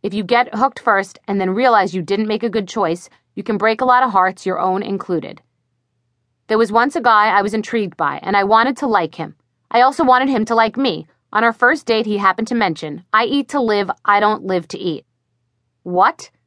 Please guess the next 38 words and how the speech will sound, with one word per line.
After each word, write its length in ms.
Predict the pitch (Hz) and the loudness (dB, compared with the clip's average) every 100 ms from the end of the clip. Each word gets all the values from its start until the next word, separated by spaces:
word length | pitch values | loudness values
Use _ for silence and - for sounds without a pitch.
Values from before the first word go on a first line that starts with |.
| _ | _
I 60 | 208 | -2
looked 220 | 226 - | -2 -2
at 80 | 311 | 0
him 80 | |
like 160 | 247 220 | 0 0
he 100 | 233 | -2
was 100 | 208 | -2
an 80 | 202 | 0
alien. 440 | 180 165 143 - - _ - | 0 0 -4 -12 -20 _ -2
Who 220 | 285 359 | 0 2
eats 280 | - 302 - | 0 -4 -2
to 80 | 220 | 0
live? 340 | 190 240 143 - _ - | 2 0 -2 -10 _ -4
What 160 | 247 | -2
kind 160 | 370 349 | 0 0
of 40 | |
person 280 | 311 302 269 | 0 -2 0
doesn't 240 | 277 254 | 0 0
live 180 | 254 262 | 0 -2
to 100 | - | -4
eat? 300 | - 247 - - _ _ | -4 -4 -4 -12 _ _
Food 180 | 330 370 | 0 2
is 120 | 302 | 4
everything 380 | 320 330 214 175 | 2 2 -2 -4
to 100 | 190 | -4
me. 200 | 160 147 | -4 -4
It 80 | 202 | -4
is 100 | 214 | 0
my 100 | 226 | 0
greatest 400 | 208 220 247 - | 0 2 0 0
passion 420 | - 262 277 233 | 0 0 0 -4
and 120 | 202 | -2
a 40 | 196 | -4
huge 320 | - 254 240 | -4 -4 0
part 200 | 240 214 | 0 2
of 60 | 196 | 2
my 100 | 196 | 2
life. 320 | 175 143 | 0 -4